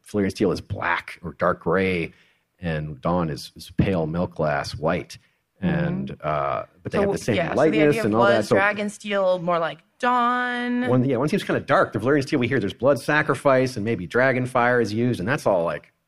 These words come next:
Speaker 1: kinda on the opposite, on the bad side. But Dawn, maybe, and maybe it was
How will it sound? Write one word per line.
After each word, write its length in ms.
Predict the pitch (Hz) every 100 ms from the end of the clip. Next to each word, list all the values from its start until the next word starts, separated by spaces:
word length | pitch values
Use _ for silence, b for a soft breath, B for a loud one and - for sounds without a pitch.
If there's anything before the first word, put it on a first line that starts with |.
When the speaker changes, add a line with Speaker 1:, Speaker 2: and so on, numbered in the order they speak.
| _ -
Speaker 1:
kinda 280 | 107 90 - B B B B -
on 140 | 87
the 60 | 80
opposite, 480 | - 101 101 - 90
on 80 | 87
the 60 |
bad 380 | 76 107 131 85
side. 420 | - 67 73 78
But 160 | 87 78
Dawn, 800 | 113 156 139 131 123 123 120 - _ _ _ _ -
maybe, 360 | 113 139 180 165
and 100 | 110
maybe 300 | 110 117 117
it 60 |
was 300 | 113 110 107